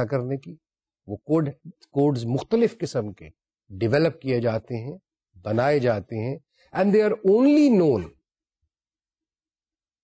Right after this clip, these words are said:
to those who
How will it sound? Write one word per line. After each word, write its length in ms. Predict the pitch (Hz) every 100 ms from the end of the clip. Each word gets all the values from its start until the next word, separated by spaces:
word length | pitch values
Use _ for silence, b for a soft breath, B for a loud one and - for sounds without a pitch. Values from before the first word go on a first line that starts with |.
| _ _ _ _ _ _ _ -
to 100 | 110
those 340 | 147 226 240 - - - _ _ _ _ _ _ _ _ _ _ _ _ _ _ -
who 140 | 165